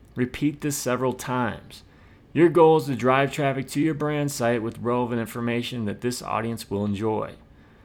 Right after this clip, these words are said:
While they're there, they will now become more and more aware of your brand. While organic results will be excellent, you should also promote these posts. Start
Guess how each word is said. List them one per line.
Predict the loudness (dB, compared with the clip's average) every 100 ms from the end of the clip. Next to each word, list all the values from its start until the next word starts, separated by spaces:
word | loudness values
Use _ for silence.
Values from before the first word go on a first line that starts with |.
| -20 -12
While | -4 -2
they're | -2 -4
there, | 2 4 6 4 0 -8 -8
they | -6
will | -6
now | -6 0 2 2
become | 0 -2 0
more | 0 0 0 -2
and |
more | -2 0 0
aware | 0 0 0
of | -4
your | -6
brand. | -2 -2 -2 -6 -18 -20 -20 -20 -20 -20 -20 -20 -20 -10 4
While | 6
organic | 6 4 2 2 2
results | 0 0 0 0
will | -4
be | -4 0
excellent, | 0 0 -2 -2 -4 -14 -20 -20 -20 -4
you | 0
should | 2
also | 4 2 0
promote | -2 0 0 0
these | -2 0
posts. | 0 2 0 -8 -18 -20 -20 -14
Start | -4 0 0 -2